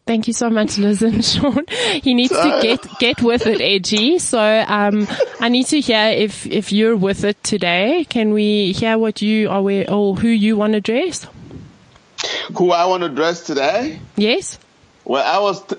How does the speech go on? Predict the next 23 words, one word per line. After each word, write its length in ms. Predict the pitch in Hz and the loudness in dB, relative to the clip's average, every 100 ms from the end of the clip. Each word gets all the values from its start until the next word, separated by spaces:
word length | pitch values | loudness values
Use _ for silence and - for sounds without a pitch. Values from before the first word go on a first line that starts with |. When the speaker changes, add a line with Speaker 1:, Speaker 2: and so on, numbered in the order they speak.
| - | -2
Speaker 2:
I 140 | 170 | 0
was 160 | 170 135 | 0 0
gonna 220 | 185 190 | 0 -2
take 220 | 185 170 160 | -2 -2 -2
a 80 | |
double 380 | 113 117 160 165 | -2 -2 -2 -2
shot 320 | 165 - 147 | -4 -2 -2
at 180 | 131 117 | -2 -2
you 220 | 123 143 | 0 0
and 220 | 143 117 113 | 0 0 0
Liz 320 | 120 110 - | 0 -2 -8
today. 400 | - - - - | -8 -8 -6 -6
Speaker 1:
<laughs> 40 | - - - - - 330 359 427 339 | -8 -10 -14 -8 -8 -6 -8 -8 -6
You're 140 | 254 254 | -2 0
not 260 | 254 262 277 | 0 0 0
allowed 360 | 262 220 233 | 0 0 -2
to. 80 | 214 | 0
Speaker 2:
Seriously. 680 | 254 - - - - - 233 | 2 2 2 2 0 -2 0
Speaker 1:
<laughs> 0 | |
Speaker 2:
<laughs> 1300 | 339 349 294 - 302 - 180 640 - 381 339 - - | 0 0 -4 -6 -6 -4 -4 -6 0 0 0 -4 -6
No, 500 | 120 131 160 170 165 123 123 - | -2 0 2 4 2 -2 -6 -2
I'm, 260 | 143 180 | 0 0
Speaker 1:
And 60 | 202 | -2